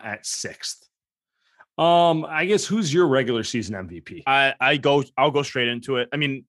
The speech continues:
Speaker 2: Jokic is my M V P, but I wish Steph had stayed healthy. If Steph had stayed healthy, I would have gone Steph as M V P. Seventy games, the, the Warriors would have been the two seed at the very least, right, in the West.
Speaker 1: Yeah, I'm loo-, I'm looking at the Grizz schedule.
Speaker 2: It hurts.
Speaker 1: I'm,
Speaker 2: It
Speaker 1: I'm,
Speaker 2: hurts.
Speaker 1: the Warriors,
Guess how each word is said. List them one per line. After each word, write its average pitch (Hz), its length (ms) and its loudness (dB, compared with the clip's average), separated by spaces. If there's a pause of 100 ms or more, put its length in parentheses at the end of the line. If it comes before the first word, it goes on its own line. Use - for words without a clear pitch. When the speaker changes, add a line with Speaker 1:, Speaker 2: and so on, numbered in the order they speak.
(140)
Speaker 2:
Jokic 139 340 0
is 117 100 -6
my 123 160 0
M 117 80 -2
V 113 140 -2
P, 120 180 -2
but 113 160 -2
I 117 140 0
wish 98 260 -10
Steph - 280 -10
had 92 100 -16
stayed 90 240 -12
healthy. 95 360 -14 (380)
If 135 160 -2
Steph 151 280 -2
had 120 100 -6
stayed 113 180 -4
healthy, 104 320 -6
I 95 80 -2
would 92 140 -6
have 87 40 -12
gone 90 200 -10
Steph - 400 -14 (320)
as 104 160 -4
M 92 100 -6
V 90 140 -8
P. 87 320 -8
Seventy 135 400 2
games, 123 420 -2 (340)
the, 131 320 0
the 143 80 4
Warriors 127 400 4
would 120 120 -2
have 113 80 -4
been 120 120 -2
the 110 80 -4
two 120 220 -4
seed 120 420 -2 (120)
at 110 100 -2
the 120 80 -6
very 117 320 0
least, 117 400 -4
right, 120 320 2
in 113 80 -6
the 107 100 0
West. 110 360 0 (200)
Speaker 1:
Yeah, 180 280 4
I'm 160 100 2
loo-, 190 120 2
I'm 165 200 0
looking 190 380 -2
at 170 100 -4
the 143 100 -2
Grizz 123 420 -2
schedule. 123 460 -4
Speaker 2:
It 131 80 -2
hurts. 143 280 0
Speaker 1:
I'm, 160 180 -2
Speaker 2:
It 123 100 -4
Speaker 1:
I'm, 151 100 -2
Speaker 2:
hurts. 113 380 -4
Speaker 1:
the 180 140 0
Warriors, 202 600 0